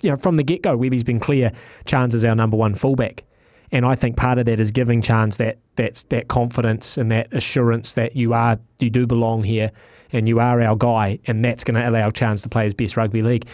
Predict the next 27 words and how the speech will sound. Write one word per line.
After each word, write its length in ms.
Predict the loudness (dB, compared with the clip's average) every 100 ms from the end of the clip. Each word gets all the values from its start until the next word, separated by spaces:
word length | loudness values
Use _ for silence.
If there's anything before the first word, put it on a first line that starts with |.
| -20 -12 -4
'Cause 180 | 0
you 60 | 2
remember 320 | 2 0 0
when 140 | 0 2
he 80 |
was 100 | 0
at 100 | 0
the 120 | 0 2
Raiders, 320 | 2 2 0
he, 160 | -2 0
he 160 | 0
was 160 | 0 -2
playing 400 | -4 -4 0 2
reserve 400 | 2 2 0 0
grade 220 | 0 0
at 80 | 0
one 180 | 0 0
st-, 180 | -2 -2
well, 100 | -2
towards 400 | -2 0 0 0
the 180 | 0 2
end, 120 | 0
he 40 |
was 80 | -2
playing 220 | 0 0
reserve 380 | 0 0 0 0
grade. 260 | -4 -6